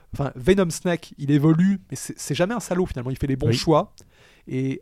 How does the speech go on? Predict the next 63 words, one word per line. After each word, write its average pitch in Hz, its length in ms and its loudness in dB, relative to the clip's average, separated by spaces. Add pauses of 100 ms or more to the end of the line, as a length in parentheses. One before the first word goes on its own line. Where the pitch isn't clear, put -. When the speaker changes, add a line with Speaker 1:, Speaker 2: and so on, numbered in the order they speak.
Speaker 1:
alors 147 180 2
que - 140 -18
ces - 180 -4
trailers 196 340 -2
étaient, 151 180 -6 (480)
je - 100 -18
trouve, 165 240 -8 (580)
nous 165 80 0
manipulaient 196 400 0
beaucoup 208 480 0 (280)
pour 156 120 0
essayer 190 200 -2
de 180 40 -4
nous 170 100 0
montrer, 170 480 0
euh, 131 120 0 (420)
euh, - 100 -8
vous 123 140 -2
allez 156 120 6
voir, 175 180 6
avec 135 180 0
M 143 120 -2
G 139 100 0
S 135 100 -2
cinq, 185 320 -4
euh, 131 280 -2
on 135 40 -10
va 135 80 -4
vous 143 120 -2
montrer 156 260 -4
pourquoi 160 260 -4
Big 135 160 -8
Boss 165 220 -2
est 139 40 -8
devenu 131 260 -4
une 131 80 -4
ordure 131 400 -2
et 131 40 -2
Speaker 2:
Sur-, 135 120 -4
Speaker 1:
un 135 40 -2
méchant. 147 380 0
Speaker 2:
surtout - 340 -4
Speaker 1:
Et - 20 0
Speaker 2:
que 139 40 -4
Speaker 1:
c'est 123 60 4
Speaker 2:
dans 120 60 8
Speaker 1:
pas 110 60 8
Speaker 2:
les 110 40 6
Speaker 1:
le - 40 0
cas. - 80 0
Speaker 2:
trailers, 131 240 6
il 127 60 4
y 110 60 6
a 95 240 4 (120)
pas 104 120 2
mal 123 120 4
de 117 80 4
scènes 131 220 0
qui - 80 -2
ont 110 40 6
disparu 101 460 2
aussi. 90 220 -6 (600)
Speaker 1:
Oui, 151 200 -2